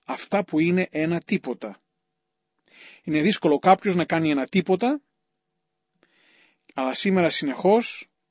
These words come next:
βλέπουμε ανθρώπους να έχουν κάνει το τίποτα Θεό μέσα στη ζωή τους. Οτιδήποτε παίρνει τη θέση του Θεού είναι ένα είδωλο, ένα τίποτα.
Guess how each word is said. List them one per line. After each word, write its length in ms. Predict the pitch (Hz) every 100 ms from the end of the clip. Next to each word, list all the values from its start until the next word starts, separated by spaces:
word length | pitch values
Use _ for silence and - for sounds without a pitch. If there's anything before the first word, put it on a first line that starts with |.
| _
βλέπουμε 440 | 135 160 180 202
ανθρώπους 720 | 143 - 165 180 214 226 - - - _
να 140 | - 156
έχουν 320 | 180 170 147
κάνει 300 | 170 165 139
το 160 | 135 -
τίποτα 600 | 190 175 185 180 220 - _ _ _
Θεό 560 | - - 139 156 165 - _
μέσα 320 | 143 139 139
στη 120 | 156 143
ζωή 240 | 123 117
τους. 340 | - - - _ _ _ _ _ - _ _ _
Οτιδήποτε 920 | 147 151 147 185 247 - 110 - 92 - _
παίρνει 480 | 175 165 120 101 - _ _
τη 120 | 135
θέση 340 | - 175 156
του 140 | 139 113
Θεού 400 | - 123 202 254 _ _ _ _
είναι 380 | - 180 220 233 -
ένα 400 | 147 196 220 -
είδωλο, 640 | 226 208 123 123 107 95 - _ _ _ _ _
ένα 480 | 147 170 208 233 202 _
τίποτα. 540 | - 214 143 123 107